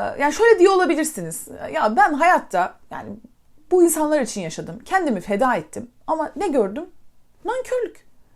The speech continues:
Nankörlükten başka hiçbir şey görmedim ve bunu anlayamıyorum. Yani neden böyle olduğunu anlamıyorum. Hiçbir şey beklemiyorum. Sadece hani biraz sevgi, saygı,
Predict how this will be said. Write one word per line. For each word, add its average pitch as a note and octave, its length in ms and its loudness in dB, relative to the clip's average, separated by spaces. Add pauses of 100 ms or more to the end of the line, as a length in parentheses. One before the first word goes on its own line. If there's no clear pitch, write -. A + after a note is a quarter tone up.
(260)
Nankörlükten A4 600 4
başka G4 240 2
hiçbir - 200 -8
şey C4+ 140 -4
görmedim A3+ 360 -4
ve F4 120 0
bunu G4+ 140 0
anlayamıyorum. E4+ 540 0
Yani B3 140 0
neden B3 280 2
böyle A#3 140 0
olduğunu A#3+ 440 0
anlamıyorum. G#3+ 420 -2
Hiçbir G#4 300 -2
şey D3+ 240 -4
beklemiyorum. F4+ 680 2 (340)
Sadece E4 520 4
hani A#3 260 0
biraz D#4+ 260 6
sevgi, C4 340 -2
saygı, D4 560 0